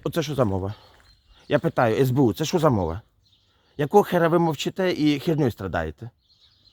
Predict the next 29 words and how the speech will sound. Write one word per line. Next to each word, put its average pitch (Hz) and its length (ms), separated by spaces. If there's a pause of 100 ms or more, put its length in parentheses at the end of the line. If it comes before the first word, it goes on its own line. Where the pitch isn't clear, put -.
(960)
Не 175 80
нравиться 185 500
чемодан, 165 440
вокзал, 175 300
Венгерія. 120 600 (1200)
Одні, 185 580
е, 117 360
казали, 165 420
що 165 120
рускоязичних 165 720
ущемляють, 202 600 (380)
другі 151 260
розказують, 160 460
що 151 140
венгерів 147 560
ущемляють. 196 580 (160)
Ви - 100
знаєте, 190 260
тут 165 140
ніхто 180 260
не 135 100
ущемлен, 92 500 (500)
крім 143 220
самих, 160 340
е, 139 160
політиків 135 600
і 127 80
їхніх 135 320
мозгів, 117 440